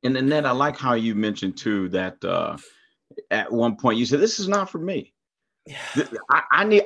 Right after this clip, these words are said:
Speaker 1: I need to accomplish this for others."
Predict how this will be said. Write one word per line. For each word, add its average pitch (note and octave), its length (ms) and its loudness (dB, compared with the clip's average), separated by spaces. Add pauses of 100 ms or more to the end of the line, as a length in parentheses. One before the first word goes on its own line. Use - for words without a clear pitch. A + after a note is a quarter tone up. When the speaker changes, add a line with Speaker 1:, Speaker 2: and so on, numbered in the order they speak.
Speaker 1:
I D#3+ 100 6
need G3+ 280 0
to E3 160 4
accomplish D3 720 2
this B2+ 520 4 (440)
for - 360 2 (140)
others." A2+ 840 -2